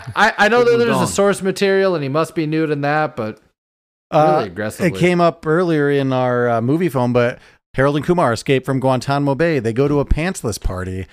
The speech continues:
Speaker 3: Lot of vagina and dick in that scene.
Speaker 1: I, I've seen that movie, but I definitely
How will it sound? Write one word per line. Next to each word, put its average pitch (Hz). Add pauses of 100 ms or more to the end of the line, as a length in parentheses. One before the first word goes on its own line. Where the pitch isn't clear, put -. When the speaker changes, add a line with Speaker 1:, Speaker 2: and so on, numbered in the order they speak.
(200)
Speaker 3:
Lot 147
of 151
vagina 127
and 160
dick 180
in 170
that 190
scene. 85 (920)
Speaker 1:
I, 143 (340)
I've 135
seen 359
that 104
movie, 92
but 98
I 95
definitely 120